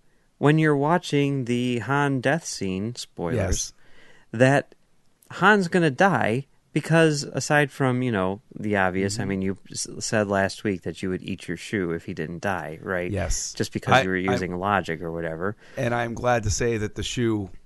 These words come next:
Speaker 2: will remain
Speaker 1: <laughs>
Speaker 2: uneaten.
Speaker 1: But as I'm watching that scene, I'm like, "Well, this is where he dies," like John said.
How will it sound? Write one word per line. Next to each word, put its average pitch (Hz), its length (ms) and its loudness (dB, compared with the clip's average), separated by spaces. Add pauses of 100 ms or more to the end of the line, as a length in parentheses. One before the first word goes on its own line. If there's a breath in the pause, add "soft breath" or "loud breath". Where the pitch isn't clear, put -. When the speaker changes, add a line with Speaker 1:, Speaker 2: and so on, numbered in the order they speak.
Speaker 2:
will 110 180 -4
remain 101 360 -6
Speaker 1:
<laughs> 90 40 -6
Speaker 2:
uneaten. 87 640 -6 (920 loud breath)
Speaker 1:
But 147 260 6
as 160 240 6
I'm 147 180 6
watching 131 380 2
that 98 200 2
scene, 90 520 -4
I'm 101 200 0
like, 95 360 0
"Well, 107 160 0
this 123 180 -2
is 98 160 -4
where 95 160 -2
he 92 160 -8
dies," 90 400 -4
like 82 180 -8
John 92 300 -6
said. - 380 -10